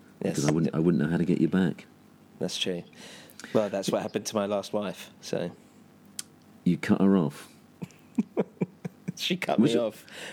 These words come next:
Speaker 2: was
Speaker 1: and
Speaker 2: your
Speaker 1: then she
Speaker 2: last
Speaker 1: wanted me
Speaker 2: wife,
Speaker 1: back.
Speaker 2: um, living, or, you know, from, from this whole necrophiliac thing? Wa-, was, was she, uh, um,
Speaker 1: <laughs>
Speaker 2: not living?
Speaker 1: Well, I took, <laughs> I put a ring on her finger, but she wasn't alive at the time.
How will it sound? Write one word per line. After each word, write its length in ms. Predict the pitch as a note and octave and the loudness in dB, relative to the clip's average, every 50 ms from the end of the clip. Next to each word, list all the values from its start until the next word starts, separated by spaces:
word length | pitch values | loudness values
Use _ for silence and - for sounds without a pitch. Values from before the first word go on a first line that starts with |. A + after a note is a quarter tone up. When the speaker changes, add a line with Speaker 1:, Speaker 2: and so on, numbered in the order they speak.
| - - | 0 4
Speaker 2:
was 140 | - G3+ G#3+ | 6 6 6
Speaker 1:
and 120 | F3+ F3 | 6 6
Speaker 2:
your 100 | D#3 D3+ | 6 6
Speaker 1:
then 80 | C#3+ C3 | 6 6
she 60 | F#2+ | 4
Speaker 2:
last 160 | F#2+ G#2 A2 | 4 6 6
Speaker 1:
wanted 80 | A2+ A2 | 8 8
me 60 | G#2 G2+ F#2 F#2+ | 8 8 6 4
Speaker 2:
wife, 180 | F#2 F2 D2+ - | 0 -2 -4 -4
Speaker 1:
back. 120 | - - | 0 2
Speaker 2:
um, 440 | E2+ E2+ E2+ E2 D#2 D#2 D#2 D#2 - - - - - - - - - - | 4 4 4 4 4 4 2 2 0 -4 -6 -10 -10 -10 -10 -12 -10 -6
living, 540 | - D2+ - F3 E3 - B2 A2+ - - F2+ - | 0 4 4 4 6 6 4 4 4 2 2 4
or, 460 | - E2+ D#2 D2 D2 D2+ D2+ - - | 4 6 6 6 6 4 4 2 4
you 80 | - F#2 | 2 2
know, 120 | D#2 C#2+ | 2 2
from, 180 | - - E2+ D2+ | 2 0 0 0
from 160 | - - E2 | 2 2 2
this 140 | D2 C#2+ - | 2 4 2
whole 120 | D#2+ D2+ | 2 2
necrophiliac 600 | D#2 C#2+ B1+ - D2+ - D#2 D2+ C#2 B1+ A#1+ - | 2 2 0 0 0 2 2 2 4 2 0 -2
thing? 240 | - - B1+ C2 C#2 | -4 -4 -2 0 0
Wa-, 160 | C#2 A1+ B1+ | 0 0 0
was, 160 | C#2+ C#2+ - - - | -2 -2 -2 -2 0
was 100 | C#2+ C#2+ | 0 0
she, 300 | - - C#2 C#2 C#2 - | 0 0 2 2 2 2
uh, 540 | - - - - - - - - - - B1 | 0 -2 -4 -6 -16 -20 -20 -20 -12 -6 -2
um, 240 | C2 C2 C2 C2+ C2 - - | -2 0 0 2 2 2 2
Speaker 1:
<laughs> 80 | - | 2
Speaker 2:
not 320 | D2+ D#2 D2 - - - - | 0 0 0 0 -2 -4 -2
living? 460 | C2 C2+ C#2 C2 C2 B1+ B1 B1+ - - - - - - - - - - - - - - - - - - - - | 0 0 0 0 -2 -4 -4 -6 -8 -10 -14 -14 -12 -12 -12 -12 -14 -16 -18 -18 -20 -20 -20 -20 -20 -18 -8 0
Speaker 1:
Well, 480 | B2+ C3+ A#2+ A#2 A2+ A2+ A2+ A2+ - - - - - - - - - - - - - - - | 2 2 2 2 0 -2 -2 -4 -6 -8 -12 -20 -20 -20 -20 -20 -20 -20 -20 -20 -10 -2 0
I 100 | A#2+ C3 | 0 0
took, 320 | B2 - - C#3+ - - - - - G4+ - F3 C#3+ - - - | 0 -2 -4 -4 -4 -4 -4 -4 -2 0 0 0 0 -2 -6 -16
<laughs> 340 | - - - - - - - | -18 -16 -16 -16 -10 -4 -4
I 60 | D3 | -2
put 220 | - - D#3+ C3 | 2 2 2 2
a 80 | B2 A#2+ | 2 -2
ring 280 | A#2 B2+ B2 A#2 A2+ A2+ | 0 0 0 0 0 -2
on 120 | G#2 G2 G2+ | -2 0 0
her 140 | A2+ G2+ | -2 -2
finger, 540 | - - A2 G#2+ G#2 F#2+ F#2+ F2+ F2 F2+ F2+ - | 0 0 -2 0 0 0 -2 -2 -2 -4 -6 -2
but 180 | - F#2+ F2 - | -2 -2 0 0
she 80 | - F#2+ | -2 0
wasn't 260 | G2+ G2+ - F#2 B1+ | -2 -2 -2 -2 -4
alive 320 | F#2+ F#2 F2+ F2+ E2+ - | -2 -2 -2 -2 -4 -4
at 80 | - - | -6 -6
the 80 | - | -6
time. 340 | - - - D#2 D#2 D2+ - | -4 -4 -4 -4 -4 -6 -8